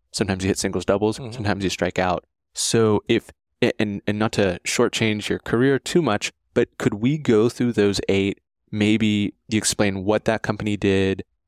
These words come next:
Speaker 1: um, and then if you, I don't know if you wanna give it, like, an
Speaker 2: Sure.
Speaker 1: A, B, C, D, E, F grade, or how you wanna kind of
Speaker 2: Yeah.
Speaker 1: think
Speaker 2: Uh,
Speaker 1: about each of those.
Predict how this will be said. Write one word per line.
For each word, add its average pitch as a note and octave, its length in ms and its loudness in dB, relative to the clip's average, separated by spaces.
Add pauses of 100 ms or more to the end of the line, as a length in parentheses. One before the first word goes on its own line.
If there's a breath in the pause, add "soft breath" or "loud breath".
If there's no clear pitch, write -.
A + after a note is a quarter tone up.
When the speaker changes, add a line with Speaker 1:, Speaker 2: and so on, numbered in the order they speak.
(140)
Speaker 1:
um, F#2+ 300 0
and G2 100 0
then G2 100 0
if F#2+ 100 -10
you, G#2 160 -4
I - 40 0
don't F#2+ 100 -6
know F#2+ 40 -4
if F2+ 60 -10
you F#2 60 -4
wanna F2+ 120 -4
give F#2 180 -6
it, - 20 -2
like, - 140 -4
an F#2 60 -2
Speaker 2:
Sure. C#3 180 0
Speaker 1:
A, A2 120 2
B, G2+ 160 0
C, G#2 220 -2
D, F#2+ 340 -6
E, G2+ 160 2
F F#2 180 -2
grade, B2 320 2
or G2+ 100 2
how G#2 180 0
you G2+ 180 0
wanna G2 280 0
kind - 200 0
of D3+ 60 2
Speaker 2:
Yeah. A#2+ 360 0
Speaker 1:
think A2+ 200 -2
Speaker 2:
Uh, B2 40 2
Speaker 1:
about G2 160 2
each G2 180 -2
of F#2 80 -4
those. F2+ 420 -2